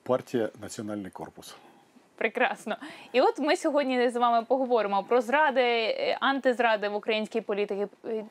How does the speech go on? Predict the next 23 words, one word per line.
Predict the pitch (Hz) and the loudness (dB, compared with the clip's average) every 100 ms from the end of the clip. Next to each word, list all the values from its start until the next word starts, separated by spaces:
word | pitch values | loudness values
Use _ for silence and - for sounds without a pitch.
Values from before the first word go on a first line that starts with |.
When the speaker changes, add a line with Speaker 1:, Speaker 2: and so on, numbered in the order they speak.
| - | -10
Speaker 2:
в | 202 | -8
політиці, | - 208 220 214 208 | -4 -2 0 -2 -4
про | 196 214 | -2 0
перемоги | 240 233 254 277 220 | 2 2 2 0 0
і | 208 208 196 | -2 -2 -2
антиперемогу. | 269 302 262 233 240 233 226 208 | 0 0 -2 0 0 2 2 0
Але | - 220 | 2 2
перед | 285 240 226 | 2 0 -2
цим | - 311 | 0 0
я | 254 220 | 2 2
озвучу | 220 208 240 - 233 | 0 0 -4 -4 -2
топ | 233 - | -2 0
п'ять | 226 208 | 0 0
новин | 226 220 277 - | -2 -2 -2 -2
із | 214 - | -8 -2
сайту | 233 220 208 202 | -2 -2 -4 -6
Еспресо | 190 - 175 - | -8 -6 -6 -6
Т | 185 175 | -8 -4
В. | 147 - _ _ - - - - - - | -6 -8 _ _ -20 -20 -20 -20 -20 -2
У | 254 | 0
Сенаті | 262 320 349 359 | 2 2 2 2
С | 320 269 | 2 0
Ш | - 285 | 2 2